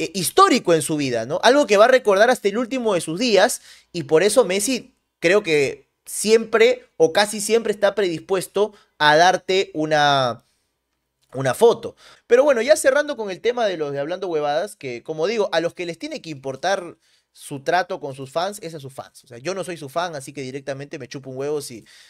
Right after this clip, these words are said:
si le dan fotos a la gente o no, porque <laughs> yo no les voy a pedir una foto. Eh, pero, este, ya, ya es cosa de sus fans, ¿no? Si a sus fans, eh, les da igual, si a sus fans no les molesta,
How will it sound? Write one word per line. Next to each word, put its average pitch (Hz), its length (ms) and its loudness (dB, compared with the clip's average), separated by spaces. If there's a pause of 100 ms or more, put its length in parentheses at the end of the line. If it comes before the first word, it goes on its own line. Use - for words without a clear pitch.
si 135 220 -10
le 123 80 -6
dan 147 200 -2
fotos 151 280 -8
a 123 60 -6
la 117 100 -8
gente 147 240 -8
o 127 40 -8
no, 147 160 -6
porque 120 420 -12 (180)
<laughs> 143 260 -8
yo 156 140 -8
no 156 80 -6
les 123 80 -10
voy 151 140 0
a 135 100 -2
pedir 117 160 -10
una 113 140 -12
foto. - 340 -6 (500)
Eh, 131 680 -6 (960)
pero, 220 380 4
este, 127 1120 -8
ya, 151 340 -2
ya 156 140 -4
es 208 80 -10
cosa 170 220 -8
de 147 80 -6
sus 131 160 -18
fans, 156 240 -6
¿no? 131 100 -16
Si 131 80 -16
a 120 40 -14
sus - 180 -20
fans, 165 340 -10 (440)
eh, 120 1160 -8
les 127 160 -14
da 143 160 -4
igual, 175 480 0
si - 80 -12
a 123 60 -12
sus 127 120 -16
fans 147 300 -10
no 143 140 -8
les 143 100 -8
molesta, 160 680 -6